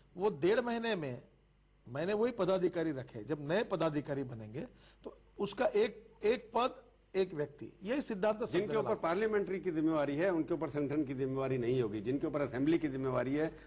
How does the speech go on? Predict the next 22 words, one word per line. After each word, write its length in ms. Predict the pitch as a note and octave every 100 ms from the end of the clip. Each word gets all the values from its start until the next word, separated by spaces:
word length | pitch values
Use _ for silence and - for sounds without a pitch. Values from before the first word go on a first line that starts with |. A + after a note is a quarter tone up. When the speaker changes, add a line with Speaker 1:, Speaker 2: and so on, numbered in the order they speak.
| -
Speaker 2:
उनके 220 | C3+ D#3
ऊपर 140 | C#3+
लोकल 280 | C#3+ D3 D#3
संगठन 320 | - C3 C3
की 100 | B2+
जिम्मेवारी 400 | A#2+ B2 B2 A#2+
नहीं 180 | A#2+ B2
Speaker 1:
बिल्कुल 180 | - A#2+
Speaker 2:
होगी। 140 | C4+
Speaker 1:
बराबर, 280 | G3+ F3+ F3
Speaker 2:
ये 60 | E3+
Speaker 1:
ऐसा 200 | F3 F#3+
ही 80 | D#3+
Speaker 2:
बराबर 160 | D3+
Speaker 1:
होगा। 120 | E3
Speaker 2:
करने 220 | D3+ C#3 C3
वाले 220 | A2 E3+
हैं। 60 |
Speaker 1:
हंड्रेड, 280 | A3 C4+ F#3+
ऐसा 140 | F3+ C4+
ही 60 |
होगा। 300 | C4 D3+ C3